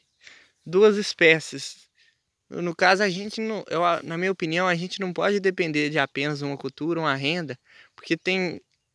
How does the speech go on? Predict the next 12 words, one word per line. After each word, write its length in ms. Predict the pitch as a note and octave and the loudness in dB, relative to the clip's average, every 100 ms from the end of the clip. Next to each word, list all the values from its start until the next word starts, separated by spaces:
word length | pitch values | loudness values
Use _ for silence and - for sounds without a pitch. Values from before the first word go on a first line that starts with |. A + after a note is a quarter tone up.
| _ _ | _ _
altos 380 | E3+ F#3+ G3 - | 4 4 2 -4
e 80 | A3 | -4
baixos. 600 | D#3 C3+ C#3 - - - | 2 2 2 -2 -14 -12
Então, 320 | D#3+ D#3 F3 | -10 -8 -8
você 160 | - F3+ | -8 -8
tendo 260 | F#3 F#3 | -6 -6
duas, 480 | D3 E3+ G#3+ F#3 - | -6 -4 2 0 0
três, 500 | - F3+ G3+ - - - | 0 2 2 0 -8 0
quatro 340 | F3 F3 - | 2 2 0
tipos 280 | - D3 D3 | -12 -10 -10
de 160 | - | -10
renda 480 | C3 C#3+ D#3+ D3 B2 | -10 -6 -6 -6 -10